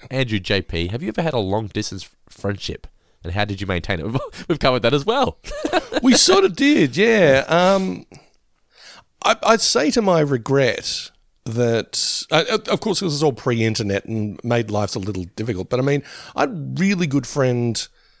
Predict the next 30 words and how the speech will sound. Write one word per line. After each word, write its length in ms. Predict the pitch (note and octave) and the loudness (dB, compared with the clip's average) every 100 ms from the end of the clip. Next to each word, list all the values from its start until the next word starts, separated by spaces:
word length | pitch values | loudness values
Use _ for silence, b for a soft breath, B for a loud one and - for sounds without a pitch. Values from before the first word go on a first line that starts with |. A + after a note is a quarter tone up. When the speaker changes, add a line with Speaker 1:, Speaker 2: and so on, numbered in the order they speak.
| _ | _
Speaker 2:
when 180 | - B2 | -4 0
I 100 | B2 | 2
was 160 | A#2 A2 | 2 2
a 480 | G#2+ G#2+ G#2 G2+ - - _ _ - | 0 0 0 -4 -6 -14 _ _ -6
mid-teenager, 840 | E3+ E3+ F3+ - D3 B2 F#2+ F2+ | -4 -2 -2 -2 0 0 -2 -2
about, 300 | G2 A#2+ G#2+ - - | 0 0 0 -2 -8
you 100 | B3+ | -4
know, 260 | F#2+ E2+ G1+ - - _ | -4 -6 -12 -18 -20 _
thirteen, 440 | - F3 F3 D3+ A#2+ | -4 0 2 2 0
fourteen. 540 | C#3 A2+ G#2+ G#2 - | 0 -2 -2 -6 -6
Speaker 1:
Yeah. 240 | F2 E2+ F#2+ b b b b - | -4 -2 -2 b b b b 0
Speaker 2:
Uh, 220 | A#2+ A#2+ | 2 2
an 60 | A#2 | 2
American 460 | C3 F3+ F#3+ A#2 | 2 4 2 0
kid 240 | G#2 A2+ G2 | -4 -4 -2
named 240 | G2+ G2 | -4 -4
Jay 280 | G2 D#3 G3+ | 0 2 2
Montgomery. 760 | F3 C3+ B2+ A#2 G2 C#2+ - _ | 0 -2 0 0 -2 -8 -10 _
Shout 340 | - - C4 A3 | -4 0 2 2
out 140 | F#3 | 2
to 60 | A#2 | 0
Jay 320 | A2 B2 G#2 | 0 2 2
if 140 | E2+ | -2
you're 80 | F2+ | -8
listening. 340 | F#2 - F#2+ A#3 B B | -6 -6 -4 -6 B B
Speaker 1:
Monty. 320 | D#2+ G2 - | -4 -2 0
Speaker 2:
Uh, 340 | A#2+ A#2+ A#2+ A2 b b b _ _ | 0 2 2 0 b b b _ _
hmm? 60 | B2 | -2
Speaker 1:
Monty. 140 | A#3 - _ _ | -2 -2 _ _
Speaker 2:
Monty. 420 | E3+ C#4+ - - | 2 2 2 -6